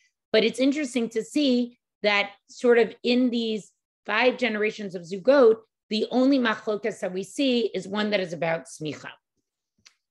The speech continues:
And then we have here a Talmud Yerushalmi that talks more explicitly about this idea of machlokas. And it says the following, "Barishona lo hayta machloket b'Yisrael, ela al hasmicha bilvad." So in the beginning, there was no machloket about anything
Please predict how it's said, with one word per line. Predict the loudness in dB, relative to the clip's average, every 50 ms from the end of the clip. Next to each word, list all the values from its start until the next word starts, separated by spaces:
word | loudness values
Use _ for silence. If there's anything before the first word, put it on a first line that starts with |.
| _ _ -2
And | 2 2 4
then | 4 4 4
we | 4 4 4
have | 4 4 2 2
here | 4 4 4 4
a |
Talmud | 4 0 -4 -4 -2 0 -2 -2
Yerushalmi | 0 0 0 0 0 -2 -6 -6 -6 -4 -4 -4 -4 -2 -2 -2 -4 -4 _ _ _ _ _ _
that | -2 -2 -2 -2
talks | -2 -2 -2 -2 -4 -6
more | -4 -2 -2 -2
explicitly | -4 -6 -4 -4 -4 -4 -4 -6 -8 -6 -4 -2 -2
about | 0 0 -2 -2 -4
this | -4 -6 -4 -4
idea | -4 -2 -2 -2 -4
of | -4
machlokas. | -6 -10 -10 -10 -10 -10 -10 -10 -12 -16 -20 -20 -20 -20 _ _ _ _ _ _ _
And | -2 -2 -2
it | 2 2
says | 2 2 2 -2
the | -4
following, | -2 0 0 0 0 -2 -6 -10 -14 -12 -2 0
"Barishona | 2 2 4 2 0 0 0 2 2 2 2 2 0 -2 -2 0
lo | 0 2 2
hayta | 2 2 0 0 -2 -4 -4
machloket | -4 -4 -6 -4 -4 -4 -4 -4 -6 -8 -8
b'Yisrael, | -8 -8 -8 -8 -8 -8 -4 -4 -2 -2 -2 -2 -4 -8 _ _ _ _ _ _ 0
ela | 2 4 4 4 4
al | 2 0 0 -2
hasmicha | -2 -4 -6 -6 -8 -8 -8 -6 -6 -6 -2 -2
bilvad." | -2 -2 -2 -4 -6 -8 -10 -14 -20 _ _ _ _ _ _
So | _ 0 0 2 4
in | 4 4 4
the | 4 4
beginning, | 2 2 2 2 0 0 2 2
there | 2
was | 2 2 2 0
no | 0 2 4 4 4
machloket | 4 2 0 0 0 0 0 0 0 -2 -2
about | 0 -2 -2 -2 -4
anything | -6 -6 -6 -6 -2 0 0 2 2 0 -6